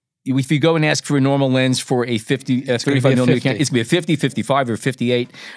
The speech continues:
Speaker 1: Okay, and that's just the way they did it. Uh,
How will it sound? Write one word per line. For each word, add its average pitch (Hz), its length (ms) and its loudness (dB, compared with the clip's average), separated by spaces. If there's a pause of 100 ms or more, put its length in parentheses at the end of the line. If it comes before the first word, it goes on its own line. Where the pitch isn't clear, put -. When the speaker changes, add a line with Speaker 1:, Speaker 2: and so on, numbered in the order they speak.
Speaker 1:
Okay, 123 380 0 (120)
and 123 220 0
that's 131 220 -2
just 120 200 -4
the 127 80 0
way 113 260 0
they 92 240 -4
did 117 280 -2
it. 151 180 -4 (380)
Uh, 117 380 2